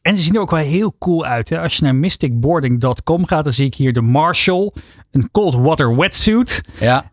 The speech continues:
Speaker 1: Eh, het ziet er bijna een soort futuristische uit. Ik laat hem eventjes zien aan, eh, Ben Woldering, eh,
Speaker 2: <laughs>
Speaker 1: ondertussen. Eh, alsof, eh, alsof je in een, eh, futuristische film bent, eh, bent beland. Maar dit, dit soort accessoires verkopen jullie. Wat, eh, wat hebben kitesurfers nog meer nodig naast zo'n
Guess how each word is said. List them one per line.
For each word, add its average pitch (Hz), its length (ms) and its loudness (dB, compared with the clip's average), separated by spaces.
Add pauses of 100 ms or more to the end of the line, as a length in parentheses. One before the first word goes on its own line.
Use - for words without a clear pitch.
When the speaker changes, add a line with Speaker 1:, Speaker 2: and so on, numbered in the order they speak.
Speaker 1:
Eh, 143 420 2
het - 120 -6
ziet 160 120 -2
er 139 60 2
bijna 147 220 2
een 131 60 2
soort - 200 -2
futuristische 147 920 0
uit. 120 180 -2
Ik - 80 -8
laat 139 120 2
hem 143 80 2
eventjes 131 280 -2
zien 151 180 2
aan, 131 200 2
eh, 127 60 2
Ben 135 240 0
Woldering, 131 500 2
eh, 135 140 0
Speaker 2:
<laughs> 143 60 0
Speaker 1:
ondertussen. 165 880 2
Eh, - 60 -4
alsof, 170 320 0
eh, 170 100 2
alsof 165 300 0
je 165 120 -2
in 156 120 0
een, 147 180 2
eh, 139 180 2
futuristische 156 520 0
film 185 300 2
bent, 123 280 0
eh, 123 60 2
bent 120 180 0
beland. 120 300 0
Maar 170 100 0
dit, - 160 0 (300)
dit 226 140 2
soort 208 220 0
accessoires 175 480 2
verkopen 202 340 0
jullie. 135 140 2
Wat, 214 180 0 (380)
eh, 196 220 2
wat - 140 0
hebben 214 280 0
kitesurfers 208 500 0
nog 135 140 0
meer 190 280 2
nodig 104 340 0
naast 135 260 2
zo'n 113 300 2